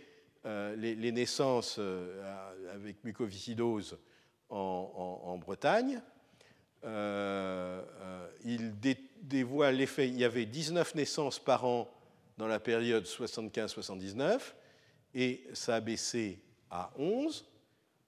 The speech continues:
la période deux mille cinq deux mille neuf, et ça reste stable depuis, depuis ce temps,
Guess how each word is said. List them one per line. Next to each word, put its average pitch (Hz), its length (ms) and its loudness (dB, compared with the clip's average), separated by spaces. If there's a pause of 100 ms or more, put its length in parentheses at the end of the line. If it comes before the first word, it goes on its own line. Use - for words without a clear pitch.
(120)
la 95 120 -10
période 117 320 4
deux 113 120 0
mille 113 180 -4
cinq 113 220 0
deux 107 80 -2
mille 107 140 -2
neuf, 110 280 0
et 120 80 -2
ça - 180 8
reste 139 440 4
stable 233 520 4 (360)
depuis, 120 560 -2 (520)
depuis 107 300 -6
ce - 140 -2
temps, 165 340 0